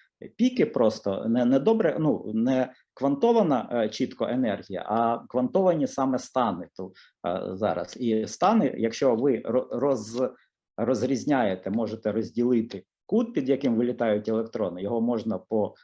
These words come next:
закону збереження імпульсів перерахувати в той імпульс, який електрони мали в кристалі, і ви маєте,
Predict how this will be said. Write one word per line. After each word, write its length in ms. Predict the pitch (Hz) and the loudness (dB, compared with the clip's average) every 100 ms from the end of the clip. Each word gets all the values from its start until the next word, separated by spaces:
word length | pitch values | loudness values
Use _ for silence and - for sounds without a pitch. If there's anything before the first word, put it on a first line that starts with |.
| _ | _
закону 380 | - 113 117 104 | -8 -2 0 0
збереження 520 | 98 113 110 98 98 | 0 0 2 0 -4
імпульсів 600 | 104 113 107 101 - 95 | -2 -2 -2 -6 -8 -8
перерахувати 680 | - 101 104 104 110 110 104 | -2 2 2 0 0 0 -2
в 80 | 107 | -6
той 280 | - 113 127 | -2 0 2
імпульс, 400 | 127 107 92 - | 2 2 -6 -8
який 200 | 98 110 | -4 -2
електрони 500 | 101 104 117 104 101 | 0 -2 -2 0 0
мали 280 | 107 98 104 | 0 0 -2
в 80 | |
кристалі, 540 | - 127 - 226 247 190 | -6 -10 -6 -4 -2 -2
і 200 | - 220 | -2 -2
ви 200 | 214 160 | 0 0
маєте, 520 | 151 170 160 156 123 | 2 2 2 0 -4